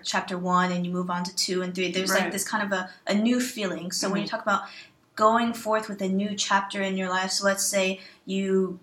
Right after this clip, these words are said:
Speaker 1: graduated college and you're moving on to your new job. So a
Speaker 2: Mm-hmm.
Speaker 1: lot, your first job. So a lot of people consider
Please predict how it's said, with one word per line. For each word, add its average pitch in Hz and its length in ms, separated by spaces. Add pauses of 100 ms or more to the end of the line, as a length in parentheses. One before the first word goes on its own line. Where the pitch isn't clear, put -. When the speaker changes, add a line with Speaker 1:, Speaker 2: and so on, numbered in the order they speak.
(160)
Speaker 1:
graduated 208 580
college 196 400
and 190 100
you're 185 80
moving 185 300
on 180 180
to 180 160
your 180 80
new 175 320
job. - 400
So 190 160
a 175 80
Speaker 2:
Mm-hmm. 180 40
Speaker 1:
lot, 180 220
your 175 140
first 214 400
job. - 160
So - 100
a 196 60
lot 196 160
of 190 80
people 190 240
consider 190 320